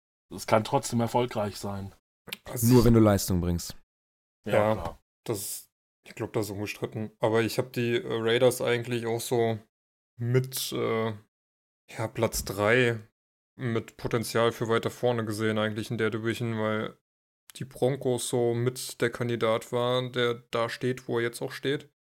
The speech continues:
Speaker 3: Ja, gut.
Speaker 2: Und die
Speaker 3: Die Broncos mal
Speaker 2: Chargers
Speaker 3: raus, ne?
Speaker 2: und die Chargers sind halt irgendwie so ein bisschen die Enttäuschung, weil die hab ich ja eigentlich,
Speaker 3: Ja.
Speaker 2: ähm, fast, äh,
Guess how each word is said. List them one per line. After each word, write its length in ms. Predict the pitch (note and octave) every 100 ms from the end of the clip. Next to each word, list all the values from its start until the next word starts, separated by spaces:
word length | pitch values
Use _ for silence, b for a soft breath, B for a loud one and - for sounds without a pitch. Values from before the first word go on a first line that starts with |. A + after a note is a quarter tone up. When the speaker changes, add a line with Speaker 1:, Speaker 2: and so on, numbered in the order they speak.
| _ _ _ _ _ -
Speaker 3:
Ja, 200 | G2 F2
gut. 280 | F#2 F2+ -
Speaker 2:
Und 200 | B2+ B2
die 100 | A#2+
Speaker 3:
Die 80 | F2+
Broncos 260 | A#2 C3 -
mal 60 |
Speaker 2:
Chargers 120 | F2+ F2
Speaker 3:
raus, 320 | F#2+ F#2+ -
ne? 200 | F#2+ E2+ _ -
Speaker 2:
und 120 | A#2+
die 80 | A#2
Chargers 440 | - A#2+ - A#2
sind 160 | B2 A#2
halt 160 | A2
irgendwie 240 | A2+ A2+ A2
so 80 | A2+
ein 120 | A2
bisschen 260 | A#2 C3
die 100 | A2+
Enttäuschung, 540 | A2 G#2 G#2+ G#2 A#2+ G#2+
weil 100 | G#2+
die 160 | A2
hab 100 | G#2
ich 120 | G#2+ A2+
ja 100 | G#2+
eigentlich, 260 | G#2 A2+
Speaker 3:
Ja. 120 | F#2+ D#2 - _
Speaker 2:
ähm, 500 | - A#2 A2+ A2+ A2+ _ _ _ _ _
fast, 680 | - - - C3+ - - -
äh, 440 | A#2+ B2 A#2+ A#2